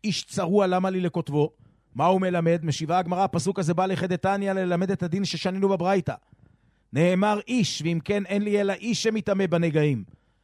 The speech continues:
אבל אישה, מנין שאף היא מטמאה אם נראה בנגע? משיבה הברייתא, כשהוא אומר, כשהכתוב אומר, "והצרוע אשר בו הנגע, בגדיו יהיו פרומים", די היה לפסוק לומר, "בגדיו יהיו פרומים".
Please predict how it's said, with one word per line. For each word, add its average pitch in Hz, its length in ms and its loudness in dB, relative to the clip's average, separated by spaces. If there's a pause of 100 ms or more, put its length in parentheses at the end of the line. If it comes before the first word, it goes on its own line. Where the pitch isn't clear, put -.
(160)
אבל 160 280 2
אישה, 185 300 -2
מנין 202 360 0
שאף 170 280 -2
היא 208 80 -2
מטמאה 190 520 2
אם 180 180 2
נראה 175 320 2
בנגע? 147 480 2 (540)
משיבה 123 380 0
הברייתא, 180 440 2
כשהוא 175 540 0
אומר, 185 500 0
כשהכתוב 170 500 -2
אומר, 190 320 2
"והצרוע 180 580 2
אשר 170 220 0
בו 180 180 4
הנגע, 180 480 2 (600)
בגדיו 165 440 2
יהיו 190 180 6
פרומים", 175 500 2 (600)
די 139 100 2
היה 202 340 2
לפסוק 196 420 0
לומר, 185 300 4
"בגדיו 175 400 2
יהיו 208 340 6
פרומים". 226 420 2